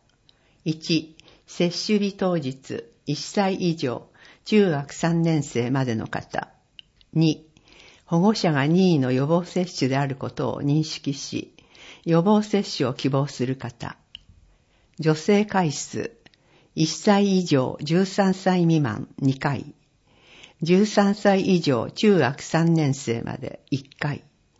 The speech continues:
助成額、一回につき千円まで。接種期間、十月一日火曜から、令和二年一月三十一日金曜まで。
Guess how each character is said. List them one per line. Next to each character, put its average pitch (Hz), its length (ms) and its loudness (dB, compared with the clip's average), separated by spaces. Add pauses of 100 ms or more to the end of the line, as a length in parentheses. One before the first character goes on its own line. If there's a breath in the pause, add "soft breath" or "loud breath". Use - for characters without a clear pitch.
(420 soft breath)
助 156 200 2
成 185 300 2
額、 - 500 -6 (360 soft breath)
一 143 180 -2
回 202 320 2
に 135 160 2
つ - 140 -14
き - 160 -6
千 156 340 4
円 143 260 0
ま 123 140 -6
で。 - 240 -12 (680)
接 160 240 4
種 202 240 2
期 - 160 -12
間、 139 320 -2 (440 soft breath)
十 196 300 6
月 196 400 0
一 180 180 2
日 175 220 -2
火 165 140 0
曜 170 240 4
か 120 200 -8
ら、 - 200 -8 (400 loud breath)
令 190 260 6
和 135 140 2
二 160 160 4
年 143 240 2
一 147 220 -2
月 208 180 0
三 185 320 0
十 143 160 0
一 135 260 0
日 - 500 -4
金 170 280 4
曜 143 220 0
ま 120 100 -6
で。 - 280 -10